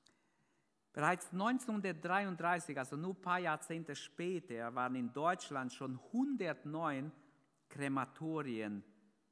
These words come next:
äh, haben schon, waren in Betrieb. Neunzehnhundertneununddreißig, also im Dritten Reich, äh, wurde schon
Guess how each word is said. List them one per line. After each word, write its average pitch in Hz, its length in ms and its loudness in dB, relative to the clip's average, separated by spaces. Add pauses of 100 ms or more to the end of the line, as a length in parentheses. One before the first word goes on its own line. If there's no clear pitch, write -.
(280)
äh, 117 60 -12
haben 113 280 -4
schon, 110 420 -6 (420)
waren 127 260 4
in 120 100 4
Betrieb. 120 580 0 (760)
Neunzehnhundertneununddreißig, 175 1700 2
also 117 220 -2
im 120 140 0
Dritten 160 420 -2
Reich, 139 440 0 (1200)
äh, 135 60 -6
wurde 131 600 0
schon 151 320 -2